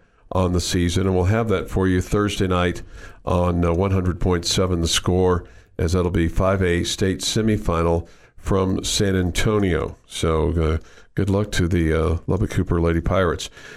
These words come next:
Uh, boys basketball is still going on, and, uh, we'll have for you, uh, tomorrow night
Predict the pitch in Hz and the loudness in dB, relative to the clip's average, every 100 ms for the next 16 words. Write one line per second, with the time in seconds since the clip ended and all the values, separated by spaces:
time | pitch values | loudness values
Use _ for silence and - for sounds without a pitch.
0 | - - 92 90 95 117 139 131 120 120 | -10 -2 0 2 2 2 0 0 -2 -2
1 | 110 110 107 95 92 - 110 120 147 101 | 0 0 0 -2 -4 -4 0 0 0 0
2 | 87 85 82 80 85 101 - - - - | 0 0 2 0 0 -4 -10 -20 -18 -4
3 | 92 90 87 87 87 85 92 104 101 98 | 0 2 2 2 2 2 2 2 2 0
4 | 101 98 95 92 87 85 - 92 95 131 | 0 2 2 2 2 0 0 0 2 2
5 | 110 90 85 95 | 2 0 0 -2